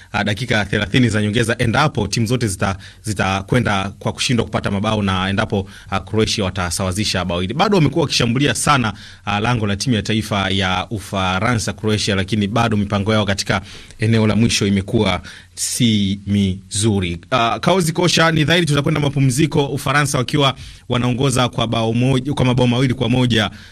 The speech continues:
Unadhani nini hasa Croatia watapata kuki-, wata-, wanapaswa kukifanya, uh, ki-, wakati huu wakielekea mapumziko ili kuweza kuhakikisha kwamba wanarejea mchezoni kipindi cha pili na kusawazisha bao na kufanya mchezo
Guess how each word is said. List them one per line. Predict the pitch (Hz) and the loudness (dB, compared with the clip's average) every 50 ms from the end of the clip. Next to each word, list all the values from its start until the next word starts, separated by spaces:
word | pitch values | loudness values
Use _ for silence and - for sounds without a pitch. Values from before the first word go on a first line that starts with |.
| - - | -14 -4
Unadhani | - 120 131 123 117 165 170 165 165 170 | 0 2 2 4 4 2 4 4 2 4
nini | 160 165 185 170 160 | 4 4 4 4 4
hasa | 160 160 160 131 | 2 0 0 -4
Croatia | 135 131 147 160 151 - 151 | -2 0 0 0 0 0 0
watapata | 127 143 127 147 139 147 | -2 -2 -4 -2 -2 -2
kuki-, | 139 143 - 151 143 | -4 -2 -2 -2 0
wata-, | 139 123 139 131 127 127 | 0 0 0 0 0 0
wanapaswa | 127 127 123 117 - 156 143 147 | 0 0 0 0 0 0 0 -2
kukifanya, | 143 - 127 110 - - 151 151 139 123 120 - - - - - - | -2 -6 -6 -4 0 0 2 2 2 0 0 -4 -10 -18 -20 -10 -4
uh, | 110 113 113 113 110 113 113 113 | 0 0 2 2 2 0 -2 -2
ki-, | - - 127 | -4 -6 -2
wakati | 143 127 - 131 - 143 | -2 -2 -2 -2 0 2
huu | 147 143 | 4 4
wakielekea | 131 120 - - 127 120 123 120 117 117 117 117 117 - 151 135 | 4 2 0 0 0 2 2 2 2 2 2 0 0 0 0 0
mapumziko | 127 113 - 117 113 113 113 - 139 | 0 0 0 0 0 0 0 0 0
ili | 139 131 127 117 | 2 2 2 2
kuweza | - 131 123 110 123 117 | 0 0 0 0 0 0
kuhakikisha | 107 120 110 110 - 135 123 | 0 -2 -4 -2 -2 -4 -2
kwamba | - 127 120 113 117 110 - - - - - | -2 -2 0 0 0 -2 -2 -8 -18 -6 -2
wanarejea | 120 120 120 117 117 123 135 143 156 147 | 0 2 4 4 4 4 4 4 4 4
mchezoni | 139 - - 135 120 110 143 147 147 135 | 2 0 0 -2 0 2 2 2 2 0
kipindi | - - 143 127 | -2 -2 -2 0
cha | 120 - 120 | 0 -2 -2
pili | - - 151 147 143 | 0 0 2 2 2
na | 135 135 131 127 131 127 - - - - - | 2 2 2 2 0 0 -4 -8 -16 -16 -6
kusawazisha | - 139 - 147 143 143 147 170 - 165 147 | -4 -2 0 2 2 2 2 0 0 0 0
bao | 156 156 160 151 147 | 2 2 2 2 0
na | 143 | -2
kufanya | 135 - - 160 156 | -2 -2 -2 0 0
mchezo | 143 139 170 165 147 156 151 | 0 0 0 2 2 2 0